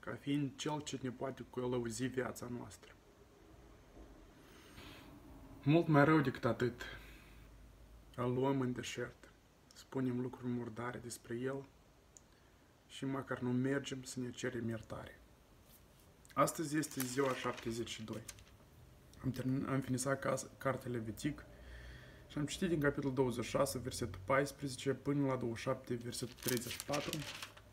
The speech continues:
Am citit din Luca, capitolul unu, versetul unu până la douăzeci și cinci. Și am citit din Proverbii, capitolul șapte, versetul unu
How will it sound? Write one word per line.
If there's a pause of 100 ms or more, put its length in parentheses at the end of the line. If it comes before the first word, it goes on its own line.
(420)
Am
citit
din
Luca,
capitolul
unu,
versetul
unu
până
la
douăzeci
și
cinci. (680)
Și
am
citit
din
Proverbii,
capitolul
șapte,
versetul
unu